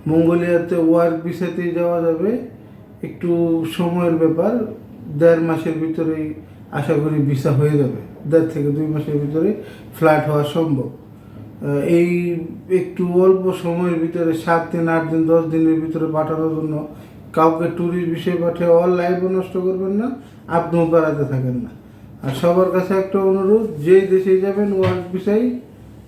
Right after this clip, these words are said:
যদি কাজের কোনো বিষয়ে যেতে চান তাহলে ওয়ার্ক ভিসায় যাবেন। মঙ্গোলিয়াতে আমরা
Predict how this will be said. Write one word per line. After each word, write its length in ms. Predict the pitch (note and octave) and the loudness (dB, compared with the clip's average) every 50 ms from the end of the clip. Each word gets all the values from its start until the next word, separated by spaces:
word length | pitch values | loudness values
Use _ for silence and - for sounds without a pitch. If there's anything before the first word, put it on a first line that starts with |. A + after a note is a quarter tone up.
| - - | -10 -8
যদি 240 | C#3+ D3 D3+ D#3+ D#3+ | -6 -2 -2 -2 2
কাজের 340 | - G3 G3+ G#3 G#3 A3 A3 | 4 4 4 6 6 4 4
কোনো 260 | G#3 G#3+ G#3+ G#3+ G#3+ G#3 | 4 2 2 2 2 2
বিষয়ে 320 | F#3+ G3+ G3 G#3 G#3 G3+ | 2 0 2 4 2 2
যেতে 240 | G3 G3+ G3 F#3+ F#3 F#3 | 2 0 -2 -2 -2 -2
চান 240 | - F3 F3 F#3 F#3+ | -4 -4 -4 -4 -2
তাহলে 340 | F3+ F3+ F3+ F3+ F3+ F#3 G3+ | -2 0 0 2 2 2 2
ওয়ার্ক 400 | G3+ F#3 F#3 F#3 F#3+ G3 G3 F#3+ | 2 2 2 4 4 4 2 0
ভিসায় 340 | F#3 F3+ F#3 F#3 - F3 E3 | -2 -4 -4 -2 0 0 0
যাবেন। 400 | D3 C3+ B2 A#2+ - F3+ - - - - - - - - - - - - - - - - - - | 0 0 -2 -2 -4 -8 -8 -10 -14 -16 -20 -20 -20 -20 -20 -20 -20 -20 -20 -20 -20 -20 -10 -4
মঙ্গোলিয়াতে 680 | D#3+ E3+ F#3 G3 G3 G#3 G#3 G#3 G#3 G#3 G3+ - G#3 G3+ | 2 2 4 6 6 6 6 6 4 4 2 0 0 2
আমরা 320 | F#3+ F#3+ F#3+ F#3+ G3 G3 | 2 0 0 0 -2 -2